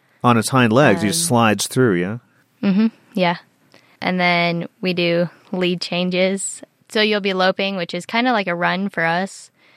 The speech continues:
Speaker 2: in a way, except theirs is slower because we're not actually making them run. And they'll be leading with one leg farther forward, and then for the lead change, you'll just tell them to switch which leg they're leading with, and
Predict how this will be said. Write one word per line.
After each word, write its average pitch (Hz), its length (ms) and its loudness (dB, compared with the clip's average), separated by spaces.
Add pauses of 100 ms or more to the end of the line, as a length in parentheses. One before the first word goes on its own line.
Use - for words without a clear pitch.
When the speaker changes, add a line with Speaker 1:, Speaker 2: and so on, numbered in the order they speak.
(200)
Speaker 2:
in 214 100 -2
a 214 60 0
way, 214 320 -2
except 185 320 -4 (240)
theirs 180 200 0
is 170 140 -8
slower 180 480 -2
because 180 300 -10
we're 175 80 -6
not 165 160 -4
actually 170 260 -8
making 175 240 -6
them 165 160 -8
run. 175 300 -4 (240)
And 180 580 -2
they'll 190 220 -2
be 185 280 -4 (340)
leading 202 440 -2
with 185 220 -8
one 185 260 -2
leg 175 420 -4 (320)
farther 190 300 2
forward, 190 540 2
and 180 160 -2
then 170 280 0
for 175 180 -4
the 170 80 -2
lead 175 200 -2
change, 185 240 0
you'll 175 100 -2
just 165 280 -4 (440)
tell 180 140 0
them 180 120 0
to 165 100 -4
switch - 480 -4
which 180 180 -2
leg 180 220 0
they're 175 120 0
leading 175 340 -2
with, 202 240 -2 (200)
and 165 320 -4